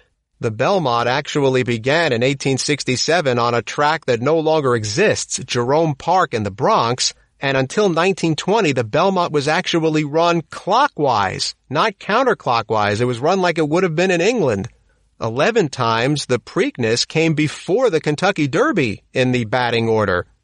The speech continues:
and twice they actually were run on the same day. It wasn't until nineteen thirty-two that the Preakness settled into what has been its traditional slot two weeks after the Kentucky Derby. So there have been all kinds of iterations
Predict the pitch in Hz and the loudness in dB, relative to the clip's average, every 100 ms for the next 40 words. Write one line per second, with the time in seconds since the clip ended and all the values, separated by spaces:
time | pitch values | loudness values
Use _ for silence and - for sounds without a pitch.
0 | _ 131 127 - 202 254 160 - 156 160 | _ -2 -2 -2 0 2 2 2 2 4
1 | 175 - 170 151 143 156 190 185 147 170 | 2 0 -2 0 0 2 2 2 0 2
2 | 190 - - 214 247 240 160 143 110 98 | 0 0 2 2 2 0 0 0 0 -2
3 | 92 _ 113 123 175 170 147 151 143 147 | -6 _ -4 0 0 2 2 2 0 0
4 | 165 151 147 143 147 143 127 - 240 156 | 0 0 -2 2 2 2 -2 -2 0 2
5 | 120 - _ _ 127 123 120 - 165 - | 0 -6 _ _ -2 -2 -4 0 0 2
6 | 143 135 - 151 147 151 156 139 135 135 | 0 0 0 2 2 2 0 0 0 2
7 | 131 107 147 160 135 - 120 196 220 151 | 0 0 0 2 -2 -2 0 0 0 0
8 | 120 - 127 123 120 _ - 185 170 156 | 0 -2 0 0 0 _ -4 -2 0 0
9 | 151 - 156 196 - 117 107 - _ _ | 0 0 0 0 -2 0 0 -2 _ _
10 | 123 120 110 120 113 113 110 110 117 - | -2 0 0 -2 -2 -2 0 0 0 2
11 | 240 302 269 226 226 214 _ 220 247 247 | 2 4 2 4 0 0 _ 2 4 6
12 | 240 202 - 202 220 196 160 156 170 156 | 4 2 -2 0 2 2 0 0 2 4
13 | 147 160 143 120 110 | 4 2 2 0 -2